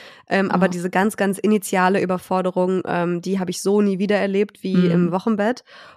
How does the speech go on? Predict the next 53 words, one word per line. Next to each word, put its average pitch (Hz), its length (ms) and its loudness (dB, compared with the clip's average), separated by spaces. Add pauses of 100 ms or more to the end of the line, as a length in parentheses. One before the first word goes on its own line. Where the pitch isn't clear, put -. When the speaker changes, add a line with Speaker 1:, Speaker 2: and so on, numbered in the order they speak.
Speaker 1:
Und 196 420 0
vielleicht 202 240 -4
als 185 140 -4
kleinen 190 240 0
Hoffnungsschimmer, 208 580 0
falls 190 220 -6
ihr 185 80 -4
gerade 190 220 -2
im 185 120 0
Wochenbett 175 380 -4
seid 185 260 -2
oder 175 160 -2
das 170 140 -8
vielleicht 175 200 -6
noch 170 100 -8
vor 202 240 0
euch 196 220 -2
habt, 196 200 -8 (440)
äh, 190 220 0
nicht, 208 240 0
dass - 120 -2
ich - 100 -6
euch - 160 -4
Angst 208 220 0
machen 262 280 8
will 262 140 8
oder 247 180 8
so, 214 220 6
aber 196 240 4 (380)
es 196 180 -2
kann 226 180 4
durchaus 226 280 6
auf 196 120 2
euch 202 160 2
zukommen, 233 560 0 (340)
dann 190 440 0
finde 220 220 0
ich 202 100 -2
schon, 214 220 0
dass 202 180 0
ich 190 160 -6
da 196 280 0
so 185 100 -2
eine 190 160 2
kleine 185 320 -2
Resilienz 180 440 0
auch - 140 -8
aufgebaut - 480 -8
habe. 185 280 0
Speaker 2:
Mhm. - 60 0
Speaker 1:
Also 190 240 0
so 175 120 0
eine, 185 440 2